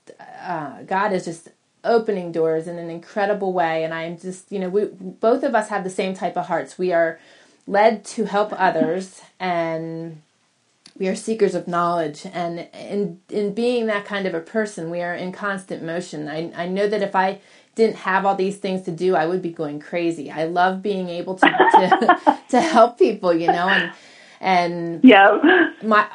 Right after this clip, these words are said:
Speaker 1: my class that will be starting in January, which falls along the same lines, is getting organized in a crazy world. Because in order to be able to accomplish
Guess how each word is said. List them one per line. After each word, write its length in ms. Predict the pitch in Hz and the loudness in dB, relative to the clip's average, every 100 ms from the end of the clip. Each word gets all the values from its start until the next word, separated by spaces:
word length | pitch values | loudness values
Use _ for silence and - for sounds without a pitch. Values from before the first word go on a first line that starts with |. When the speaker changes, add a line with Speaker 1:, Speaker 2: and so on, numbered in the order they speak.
| - _ | -18 _
Speaker 1:
my 440 | - 202 214 233 262 | -6 0 4 4 4
class 520 | - 240 196 196 220 | 0 4 6 4 2
that 120 | - | 0
will 100 | 196 | 0
be 120 | 185 185 | -2 -6
starting 500 | - 180 175 196 196 | 2 4 4 2 -4
in 140 | 202 | -4
January, 680 | 190 180 180 180 165 156 165 | -2 -2 -2 -2 0 0 0
which 220 | 170 - | -2 -6
falls 380 | - 170 170 190 | 0 2 4 2
along 340 | 190 180 185 | 0 2 0
the 80 | 180 | -4
same 360 | - 185 214 233 | -4 -2 0 0
lines, 800 | 233 220 185 170 175 190 190 - | 0 0 0 -2 -4 -6 -8 -8
is 340 | - 170 170 185 | -2 0 -2 0
getting 340 | 202 214 226 | 2 2 0
organized 920 | 214 240 226 185 165 165 170 185 - - - | 0 0 0 -2 -4 -4 -6 -8 -12 -20 -12
in 300 | 175 180 - | -8 -8 -6
a 80 | 185 | -8
crazy 460 | - 180 185 190 | -4 -2 -2 -2
world. 480 | 180 196 196 170 156 | -2 0 2 2 -2
Because 340 | 175 175 190 185 | -6 -4 -4 -2
in 120 | 185 | -6
order 280 | 190 208 214 | -4 -2 -4
to 120 | - | -6
be 160 | 208 196 | -2 0
able 180 | 190 190 | -2 -6
to 180 | 214 180 | -6 -6
accomplish 600 | 175 202 196 190 180 | -6 -8 -8 -4 -6